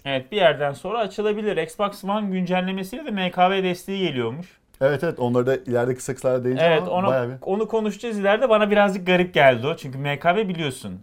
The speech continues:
Speaker 1: resmi bir format değildir ve genelde torrentten <laughs> indirilen filmlerde kullanan formattır. Açık konuşalım.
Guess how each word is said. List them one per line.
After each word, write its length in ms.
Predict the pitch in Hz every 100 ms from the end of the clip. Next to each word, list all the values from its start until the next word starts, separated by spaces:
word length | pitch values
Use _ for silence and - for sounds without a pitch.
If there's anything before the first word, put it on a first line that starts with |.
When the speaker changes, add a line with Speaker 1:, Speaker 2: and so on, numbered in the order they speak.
| -
Speaker 1:
resmi 320 | 127 127 175
bir 60 | 160
format 500 | 165 165 175 175 220
değildir 280 | 240 220
ve 80 | 196
genelde 560 | 180 202 175 165 220 220
torrentten 680 | - 240 262 170 - - 208
<laughs> 0 |
indirilen 640 | 190 190 185 185 240 233
filmlerde 500 | 220 214 214 214 233
kullanan 320 | 226 233 240
formattır. 380 | 254 240 196 160
Açık 380 | 160 175 240 -
konuşalım. 500 | 214 170 185 151